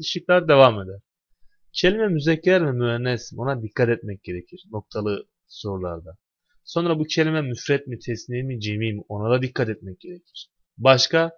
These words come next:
Cemi de olsa gayrı akıl mı? Aklı var mı yok mu bunun? Manasını kısaca bilmek gerekebilir. Tabi halidetu kelimesine takılanlar olabilir. Neden? Haza halidun, Halid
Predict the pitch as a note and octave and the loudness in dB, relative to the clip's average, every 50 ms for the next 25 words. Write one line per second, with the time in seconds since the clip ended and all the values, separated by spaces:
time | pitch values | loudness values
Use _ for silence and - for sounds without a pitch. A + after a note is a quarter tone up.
0 | _ _ _ _ _ _ _ _ - A2+ A2 A2+ A2+ A#2 C3+ E3 F#3+ G3+ F3+ F3 | _ _ _ _ _ _ _ _ -14 -8 -4 -2 0 2 4 4 6 8 10 10
1 | D#3+ D#3 D3 - F3+ E3+ C#3 A#2+ C3 D3 F3 F#3+ F3+ E3 C#3+ B2 A2 - - A#2+ | 10 8 6 4 2 2 4 8 10 10 12 12 10 10 8 8 8 4 0 -6
2 | A2+ A2 - G#2+ A2+ - - D3 D3 D3+ D#3 D#3 D#3 D#3 E3 F3 E3+ E3 C3+ A2+ | -6 -6 -4 -6 -6 -4 0 2 4 6 4 4 4 4 4 4 4 2 -2 -6
3 | G#2+ G2+ F#2+ F2 E2+ _ _ _ - G#2+ A2 A2+ A#2 A#2 A#2 A2+ - - B2 A#2+ | -6 -6 -8 -10 -12 _ _ _ -6 -2 -2 0 0 0 -2 -4 -6 -8 -14 -14
4 | - - A#2 A2 G#2 G2+ G2+ G2+ G2+ G#2 A2 - - G#2+ F#2 F#2 - - C#3 C#3 | -10 -10 -8 -8 -6 -8 -8 -10 -10 -12 -12 -10 -8 -8 -8 -8 -8 -10 -10 -10
5 | B2 G2+ - - - _ _ _ _ _ _ _ _ _ - _ _ _ _ _ | -10 -10 -10 -14 -18 _ _ _ _ _ _ _ _ _ -20 _ _ _ _ _
6 | _ _ - D#3 D3+ D3 C3 - - E3 E3 E3 E3+ F3 F#3 F3 D#3+ F3 E3+ E3+ | _ _ 2 2 4 4 2 4 8 10 10 10 10 8 6 6 8 8 8 6
7 | E3+ - - F#3 F#3 F3+ F3+ E3+ D#3 - - D#3 D#3 D3+ D3+ D3+ D3 - - D#3 | 4 4 10 12 12 12 12 12 12 8 2 0 0 2 0 -2 -2 -2 -2 -4
8 | C#3+ - - - C#3 C3 - C#3 C3+ C#3 C#3 C#3 C#3 D#3 E3 D#3+ D#3 C3 A#2+ A2 | -4 -4 -6 -6 -6 -6 -4 0 0 2 2 4 6 8 10 10 10 8 6 4
9 | G2+ G2+ F#2+ F#2+ F#2+ A2+ C3+ C#3+ C#3+ C#3 C3+ C3+ C3 - _ _ _ _ _ _ | 2 -2 -4 -4 -4 -4 0 2 2 4 2 2 -2 -6 _ _ _ _ _ _
10 | _ _ - C#3 D3+ E3 D#3+ D#3 C#3 B2+ C3 B2 A#2 A2+ G#2 - - C#3 C#3 C#3 | _ _ 8 10 12 12 12 10 8 6 6 6 6 6 4 4 6 8 8 8
11 | C#3 C3+ C#3 C3+ B2+ A#2+ A#2 C3 C#3+ D#3 D#3+ D#3 D3 C3+ B2 A2+ G#2 - - - | 8 6 4 0 -2 -2 0 4 6 6 6 6 4 2 -2 -4 -8 -6 -2 2
12 | B2+ B2 B2 C3 C#3 | 4 6 6 6 4